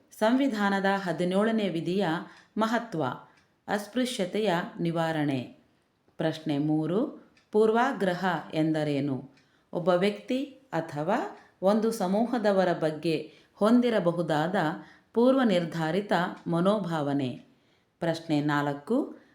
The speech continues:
ಮಹಾತ್ಮ ಗಾಂಧೀಜಿಯವರು ಅಸ್ಪೃಶ್ಯತೆಯನ್ನು ಏನೆಂದು ಹೇಳಿದ್ದಾರೆ? ಮಹಾತ್ಮ ಗಾಂಧೀಜಿಯವರು ಅಸ್ಪೃಶ್ಯತೆಯನ್ನು ಹಿಂದೂ ಸಮಾಜಕ್ಕೆ ಹತ್ತಿದ ಕಳಂಕ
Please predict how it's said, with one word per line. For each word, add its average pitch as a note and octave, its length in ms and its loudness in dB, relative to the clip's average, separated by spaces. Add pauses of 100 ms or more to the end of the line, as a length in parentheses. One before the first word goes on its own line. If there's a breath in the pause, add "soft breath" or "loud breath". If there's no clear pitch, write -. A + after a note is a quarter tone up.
(140 loud breath)
ಮಹಾತ್ಮ A#3 440 0 (100)
ಗಾಂಧೀಜಿಯವರು F3+ 1300 0
ಅಸ್ಪೃಶ್ಯತೆಯನ್ನು F#3 1300 -2
ಏನೆಂದು A#3+ 460 4
ಹೇಳಿದ್ದಾರೆ? C#3 800 0 (500 soft breath)
ಮಹಾತ್ಮ D#3 460 0
ಗಾಂಧೀಜಿಯವರು F3 1300 0
ಅಸ್ಪೃಶ್ಯತೆಯನ್ನು G3 1200 -2 (320 loud breath)
ಹಿಂದೂ B3 460 6
ಸಮಾಜಕ್ಕೆ F#3+ 720 0
ಹತ್ತಿದ F3+ 460 -2 (500 loud breath)
ಕಳಂಕ G#3 480 2